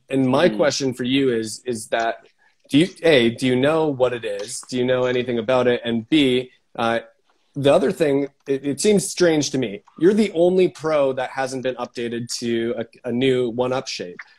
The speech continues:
Speaker 1: or a new mod or a new design. So do you wanna, do you wanna
Speaker 2: Yeah.
Speaker 1: talk to us a little bit about what's going on there? If you know what's going on on the Soul side.
Speaker 2: Um, yeah, it's, yeah, I, I definitely have an idea what's going on. That's for sure. I mean, I would hope so. I'm on the
Speaker 1: Y-,
Speaker 2: team.
Speaker 1: you hope you
Speaker 2: Uh,
Speaker 1: got some inside
Speaker 2: <laughs>
Speaker 1: info.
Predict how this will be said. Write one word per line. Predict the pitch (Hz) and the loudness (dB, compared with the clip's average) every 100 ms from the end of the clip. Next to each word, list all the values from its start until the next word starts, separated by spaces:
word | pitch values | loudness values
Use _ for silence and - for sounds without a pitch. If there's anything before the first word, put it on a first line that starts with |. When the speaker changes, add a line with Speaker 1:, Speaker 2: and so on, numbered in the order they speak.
| _ - | _ -4
Speaker 1:
or | 120 | 0
a | |
new | 123 131 135 | 2 4 4
mod | 127 127 117 107 | 2 0 -2 -4
or | 110 | -4
a | |
new | 117 117 | -4 -4
design. | 113 117 110 | -4 -6 -6
So | - 123 | -6 0
do | 143 | 4
you | |
wanna, | 170 175 | 4 4
do | 135 | 2
you | - | 0
wanna | 214 | 0
Speaker 2:
Yeah. | |
Speaker 1:
talk | 120 113 | -2 0
to | 147 | -2
us | 139 - | -2 -2
a | |
little | 127 127 | -2 0
bit | 127 | 0
about | 123 123 123 | 0 0 0
what's | 123 | -2
going | - 127 120 | -2 -2 -2
on | 117 | -2
there? | 107 127 165 _ _ _ _ _ _ _ _ _ | -4 -6 -12 _ _ _ _ _ _ _ _ _
If | - | 0
you | 135 | 4
know | 139 127 | 6 4
what's | 131 - | 2 0
going | 131 127 | -2 0
on | 123 | -2
on | 120 | -4
the | 120 | -4
Soul | 123 113 | -4 -4
side. | - 180 | 0 2
Speaker 2:
Um, | 185 185 - 185 | 2 0 -6 -2
yeah, | 214 220 196 | 2 4 2
it's, | 214 208 - - _ _ - _ _ _ _ _ _ _ _ _ | -2 -6 -20 -20 _ _ -20 _ _ _ _ _ _ _ _ _
yeah, | 220 226 196 190 | -4 0 0 4
I, | 220 | 4
I | |
definitely | 202 175 143 139 127 | 4 2 2 -2 0
have | 117 110 | 0 0
an | 101 | -6
idea | 92 82 80 80 | -8 -12 -12 -12
what's | 90 | -12
going | - 104 98 101 | -10 -10 -8 -4
on. | 110 107 113 | -2 -2 -2
That's | 110 - | -4 -6
for | - 107 | -10 -10
sure. | - 117 110 | -4 -2 -2
I | |
mean, | 120 120 | 0 0
I | |
would | 113 110 | 0 0
hope | 120 110 | -4 -2
so. | 113 104 | -2 -2
I'm | 107 | 0
on | 113 101 | -2 -2
the | |
Speaker 1:
Y-, | 92 | -6
Speaker 2:
team. | 127 120 113 151 | -4 -4 -4 4
Speaker 1:
you | 202 | 6
hope | 202 226 | 6 4
you | 180 | 6
Speaker 2:
Uh, | |
Speaker 1:
got | 156 - | 4 6
some | 143 | 4
inside | 139 131 127 | 4 2 2
Speaker 2:
<laughs> | 131 | 0
Speaker 1:
info. | 139 156 | 2 4